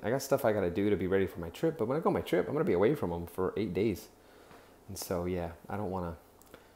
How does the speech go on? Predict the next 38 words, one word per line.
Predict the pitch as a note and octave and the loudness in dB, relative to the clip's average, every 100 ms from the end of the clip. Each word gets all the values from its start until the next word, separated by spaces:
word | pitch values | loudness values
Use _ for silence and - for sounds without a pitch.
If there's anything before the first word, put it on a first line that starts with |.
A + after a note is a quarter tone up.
| - | 0
I | C#3+ | 6
don't | D3 | 6
want | C#3 | 6
him | B2 | 4
to | |
think | B2+ G#2+ | 2 4
about | G#2 G2 F#2+ | 6 6 6
how | G2+ | 2
Daddy | F#2 F#2+ F#2+ | 2 4 4
was | F#2 | 0
a | F2 | 0
big | G2+ | 2
old | G2 F#2+ E2+ | 2 2 -2
jerk | F#2 F#2+ - - - - | -2 -2 -2 -6 -16 -6
right | F#2 F2+ | -2 0
up | F2+ | -2
until | F2 - F2+ - - - | -6 -6 -6 -8 -14 -14
he | - | -8
left. | F2+ F2 D2 - - - | -4 -4 -6 -12 -20 -8
So, | - - - - - - - | -8 -8 -12 -20 -20 -20 -2
anyway, | A2+ F#2 E2 - - - - - - - - - - - - - - - - - - - | 0 0 -2 -12 -20 -20 -20 -20 -20 -20 -20 -20 -20 -20 -20 -20 -20 -20 -20 -20 -14 -4
<sighs> | - - | -4 0
there | C#3+ C3+ | 4 6
you | C3+ | 8
go. | A#2+ G2+ G#2+ | 6 6 4
That's | B2+ - - - | 2 2 -12 4
the, | A#2+ A2+ | 6 8
no | B2 C3 | 6 6
fancy | - C3 B2 C3 | 6 4 4 4
intros, | A#2+ A#2 A#2+ | 4 6 6
outros, | A2+ A2+ A2 A2+ F2+ | 8 8 6 0 0
just | - F#2+ - | -6 -10 -4
Prince, | - A2+ - - - - - | -2 0 -2 -10 -14 -18 -6
Prince | B2 A2 | -4 -2
vlog, | G#2+ G#2+ G#2 G#2+ G#2 F#2+ - - - | 0 4 6 6 4 -4 -12 -14 -12
uh, | D2 | -8
daily | F2 F#2+ F#2+ | -2 0 0
vlog | F#2+ F#2 F2+ | 2 2 2